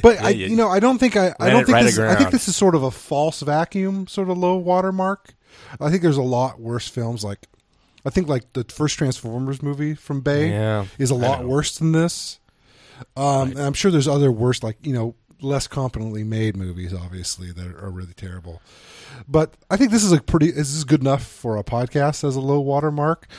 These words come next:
Speaker 1: So I want, I want us to be exactly clear on, on, on, on where the movie breaks down.
Speaker 2: Okay,
Speaker 1: So we've
Speaker 2: so,
Speaker 1: talked
Speaker 2: so
Speaker 1: about
Speaker 2: let me get,
Speaker 1: the first
Speaker 2: let me
Speaker 1: point,
Speaker 2: get into
Speaker 1: first
Speaker 2: the
Speaker 1: point you
Speaker 2: action.
Speaker 1: made is the problem with the action being nonsensical without, you know, there's no setup shots.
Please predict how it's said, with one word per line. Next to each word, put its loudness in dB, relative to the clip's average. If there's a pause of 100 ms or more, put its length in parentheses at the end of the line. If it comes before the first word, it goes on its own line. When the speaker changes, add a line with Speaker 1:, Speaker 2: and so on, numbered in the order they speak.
(120)
Speaker 1:
So 2
I 6
want, 2
I -4
want 2
us 0
to -10
be 6
exactly 2
clear -2
on, -2
on, -10
on, -12 (120)
on -10
where -2
the -4
movie -4
breaks -6
down. -6
Speaker 2:
Okay, -2
Speaker 1:
So 2 (160)
we've 6
Speaker 2:
so, 6
Speaker 1:
talked 6
Speaker 2:
so 8
Speaker 1:
about 8
Speaker 2:
let 2
me 0
get, 2 (200)
Speaker 1:
the -2
first 4
Speaker 2:
let 2
me 4
Speaker 1:
point, 4
Speaker 2:
get 6
into 2
Speaker 1:
first 6
Speaker 2:
the 4
Speaker 1:
point 4
you 4
Speaker 2:
action. 4
Speaker 1:
made 0 (360)
is 0
the -4
problem 0
with -2
the -12
action -4
being -2 (440)
nonsensical -2
without, -8
you -10
know, -4
there's -6
no -2
setup -4
shots. -10